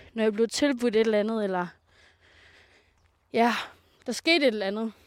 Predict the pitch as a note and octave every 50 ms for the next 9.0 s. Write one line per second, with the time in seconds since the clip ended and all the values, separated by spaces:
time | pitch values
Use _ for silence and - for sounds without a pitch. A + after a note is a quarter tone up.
0 | _ - - - C4 C4+ C4 C#4+ C#4 D4+ C4 A#3 B3 A3+ - - A#3 A3+ G#3 B3
1 | B3+ B3+ B3+ - - A#3+ A#3+ B3 C4 - D4+ D4+ D4+ D#4+ - _ _ _ _ _
2 | _ _ _ _ _ _ _ _ - B3+ C#4+ D4+ - - - C4 A3 A#3 - -
3 | C4 C4+ - - A3+ G#3+ - - - - - - _ - - C4+ C#4+ C4 A#3+ A3+
4 | - - B3 A#3+ A#3+ B3 A3 G3+ F3 F#3+ F#3+ F3+ F3+ - - _ _ _ _ _
5 | - A#3 A#3+ C#4 C4 C4+ B3 G3+ G#3+ F#3+ E3 D#3 - - - _ _ _ _ _
6 | _ _ _ _ _ _ _ _ _ _ _ _ - C4 C4+ C#4+ - C4 A#3 A3
7 | A3+ A3 G#3+ A3 A3 C4+ C4 - A#3 - - A3+ G3+ G3+ - - C4+ B3+ G3+ F3
8 | E3 - - A#3+ A#3+ A#3+ A#3+ B3 A#3 - - D#4 D4 C#4 A#3+ A3+ A3+ G#3+ A#3 C4